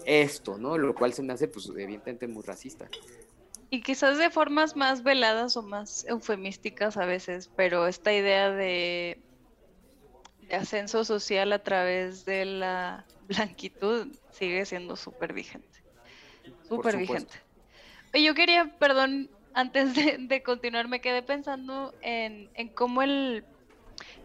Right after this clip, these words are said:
Speaker 2: cómo en su momento, aunque ahora lo, lo estamos tratando de verlo con ojos críticos, pero en su momento esta idea de mestizaje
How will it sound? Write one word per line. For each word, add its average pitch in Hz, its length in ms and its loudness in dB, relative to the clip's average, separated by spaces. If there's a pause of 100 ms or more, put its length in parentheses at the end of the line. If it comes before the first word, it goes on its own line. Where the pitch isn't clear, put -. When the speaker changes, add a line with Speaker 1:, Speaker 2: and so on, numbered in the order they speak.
(140)
Speaker 2:
cómo 285 240 2
en 339 100 4
su 349 120 0
momento, 233 460 0
aunque 262 220 0
ahora 214 240 0
lo, 240 220 -6
lo 196 160 -10
estamos 208 440 -8
tratando 202 360 -2
de 214 40 -2
verlo 214 200 0
con 202 160 -6
ojos 208 240 -8
críticos, 208 380 -4
pero 208 120 -2
en 202 60 -4
su 220 100 -8
momento 214 380 -6
esta 262 160 0
idea 254 120 4
de 240 60 0
mestizaje 226 800 -4